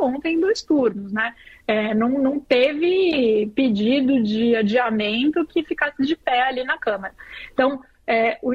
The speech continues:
Lira te-, foi muito importante na negociação dessa reforma, mas é fato que ela saiu do papel porque tinha apoio também do governo federal, tinha dedo do governo federal, né? Tinha o D N A do Bernardo Api, que foi colocado pelo Haddad,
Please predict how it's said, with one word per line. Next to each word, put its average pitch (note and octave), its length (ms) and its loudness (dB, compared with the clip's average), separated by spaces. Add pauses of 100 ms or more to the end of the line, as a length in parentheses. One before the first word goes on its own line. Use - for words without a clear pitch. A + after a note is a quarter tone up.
(140)
Lira B3+ 320 4
te-, B3 220 -2
foi C4+ 160 0
muito D4 360 2
importante B3 440 0
na A3+ 100 -2
negociação G#3+ 560 0
dessa G3+ 240 -2
reforma, A#3 640 0
mas E4 260 0
é F#4 100 0
fato C#4+ 540 -2
que G4 380 0 (140)
ela - 280 0
saiu C4+ 320 -2
do A#3+ 80 -2
papel B3+ 360 0
porque - 260 -2
tinha G#4+ 240 -4
apoio F4 300 0
também G#4 260 -4
do D#4+ 80 -2
governo F#4 280 0
federal, C#4 600 -2
tinha A#3 240 -4
dedo C#4 380 2
do A#3 60 0
governo G#3 340 -2
federal, G#3 440 -2
né? A3+ 220 -2
Tinha B3+ 320 -2 (340)
o C4 60 0
D A3+ 100 6
N C4 220 0
A B3+ 160 0
do C#4+ 80 -4
Bernardo A#3 360 -2
Api, B3 400 0
que - 140 -4
foi C4 220 -2
colocado C#4+ 680 -2
pelo A3 220 -4
Haddad, A3 520 -4